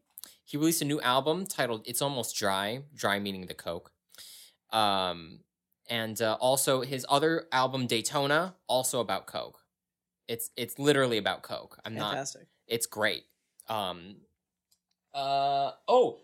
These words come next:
Speaker 1: The Body, uh, noise metal out duo, um, with a, with a, uh, another, another group called,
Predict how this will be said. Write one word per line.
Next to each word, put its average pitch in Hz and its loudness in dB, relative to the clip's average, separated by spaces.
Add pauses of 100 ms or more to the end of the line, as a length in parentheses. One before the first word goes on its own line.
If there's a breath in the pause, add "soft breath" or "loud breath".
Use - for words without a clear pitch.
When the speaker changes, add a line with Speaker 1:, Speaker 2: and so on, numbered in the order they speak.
Speaker 1:
The 143 6
Body, 175 4 (320)
uh, 139 6
noise 151 4
metal 151 2
out 127 0
duo, 127 0 (400 soft breath)
um, 131 0
with 131 4
a, 117 0
with 135 -2
a, 123 0
uh, 117 4
another, 127 4
another 120 2
group 117 -4
called, 113 0